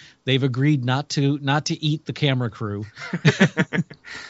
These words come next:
Uh, and it just follows their, their nightly lives as vampires.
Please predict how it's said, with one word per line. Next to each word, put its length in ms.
Uh, 400
and 160
it 120
just 260
follows 420
their, 380
their 340
nightly 480
lives 560
as 280
vampires. 840